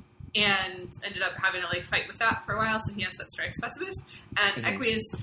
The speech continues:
Speaker 1: is just really strong and, um, breaks his bow all the time, so he has one half bow kind. And so he's like, "Ah, you were trained to be strong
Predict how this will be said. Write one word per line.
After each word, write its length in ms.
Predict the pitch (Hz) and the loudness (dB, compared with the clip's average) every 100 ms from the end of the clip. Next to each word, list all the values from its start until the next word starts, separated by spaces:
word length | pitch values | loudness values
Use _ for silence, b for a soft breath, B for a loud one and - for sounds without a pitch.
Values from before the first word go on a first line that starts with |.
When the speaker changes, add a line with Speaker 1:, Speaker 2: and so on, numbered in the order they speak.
| - | -6
Speaker 1:
is 240 | 202 226 - | -2 0 0
just 220 | - - | 0 0
really 120 | 196 | -2
strong 560 | 180 226 220 190 175 180 - - | 0 4 6 6 2 -6 -18 -2
and, 320 | 196 190 190 180 | 2 4 4 2
um, 380 | 170 165 165 - | 0 0 -4 -8
breaks 260 | 190 175 - - | -6 -6 -6 -8
his 220 | 202 180 - | -4 -6 -2
bow 200 | 175 185 | -2 0
all 220 | 202 226 | 0 -2
the 60 | |
time, 300 | - 262 285 320 | 0 0 2 -2
so 120 | 226 | -4
he 100 | 190 | -2
has 200 | 180 180 | -2 -2
one 120 | 175 165 | -6 -2
half 220 | 170 - | -2 -2
bow 120 | 170 | -2
kind. 360 | 233 254 359 - | 0 -2 -2 -6
And 120 | 208 | -6
so 100 | - | -6
he's 220 | 208 220 | -6 -4
like, 200 | 202 180 - | -2 0 8
"Ah, 360 | 208 196 165 - | 12 12 10 2
you 100 | 202 | 4
were 120 | 202 | 4
trained 300 | - 202 185 | 4 -4 -4
to 100 | - | -8
be 100 | 196 | -4
strong 600 | 165 - 196 185 175 175 | -4 0 2 2 0 -6